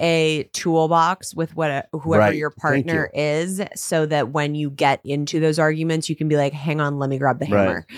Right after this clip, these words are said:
Speaker 1: <laughs>
Speaker 2: Yeah, yeah, yeah. This one needs a screwdriver.
Speaker 1: <laughs>
Speaker 2: Pry bar.
Speaker 1: Um,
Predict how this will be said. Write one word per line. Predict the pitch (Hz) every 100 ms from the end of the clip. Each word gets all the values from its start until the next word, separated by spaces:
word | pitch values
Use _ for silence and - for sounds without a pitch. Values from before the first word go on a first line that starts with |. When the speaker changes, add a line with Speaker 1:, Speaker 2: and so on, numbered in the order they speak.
| 311 294
Speaker 1:
<laughs> | 277 - 370
Speaker 2:
Yeah, | 117 113
yeah, | - - - 110
yeah. | 330 - - 311
This | 294 - -
one | 165 147
needs | 143 139
a | 139
screwdriver. | 110 190 139 131 117 101 95 92 269 220 -
Speaker 1:
<laughs> | 240 208 _ 269 220
Speaker 2:
Pry | 131 117
bar. | 107 98 90 -
Speaker 1:
Um, | 180 180 170 160